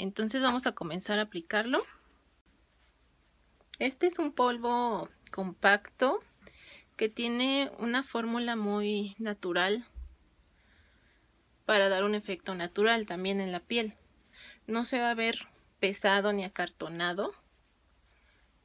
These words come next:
De hecho es lo que me gustó, yo ya llevo seis días usándolo y me gustó que se funde en la piel, se, se funde en la piel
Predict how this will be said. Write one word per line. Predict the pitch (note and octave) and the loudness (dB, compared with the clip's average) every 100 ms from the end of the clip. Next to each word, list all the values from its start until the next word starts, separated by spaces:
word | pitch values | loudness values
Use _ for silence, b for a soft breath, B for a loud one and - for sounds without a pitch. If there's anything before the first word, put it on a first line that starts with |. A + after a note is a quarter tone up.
| _ - | _ -6
De | G#3+ | -4
hecho | A#3+ - | -2 0
es | C#4+ | 0
lo | D4 | -2
que | C#4 | 0
me | B3 | 0
gustó, | F3+ F3+ - A3 A#3 | 0 -2 0 2 2
yo | B3+ | 2
ya | B3 A#3+ | 0 2
llevo | G#3+ G#3 A3 | 2 0 -2
seis | - A3+ G#3+ | -2 -6 -2
días | G#3+ G3+ G3+ | -2 -2 -4
usándolo | G3 F#3+ F#3+ G#3 A3 F4 - _ _ _ _ _ B B B B B B _ | -6 -4 -2 -4 -4 -6 -10 _ _ _ _ _ B B B B B B _
y | G3+ | 0
me | G3 F#3 | 0 0
gustó | G3 - - G3+ - | -4 -4 -4 -4 -4
que | A#3 A3 | 0 0
se | G#3+ G3+ | 0 -4
funde | E3+ G#3 G#3+ A3 A3 | -4 -2 0 0 -2
en | G#3+ | -2
la | F3+ | -6
piel, | - G3 G3 G3 | -8 -6 -6 -8
se, | G3 - | -12 -10
se | - F#3 | -10 -10
funde | - A3+ C4 C#4+ | -6 -2 0 0
en | |
la | A3+ | -2
piel | G3+ A3 A3+ C4+ | -4 -4 -4 -4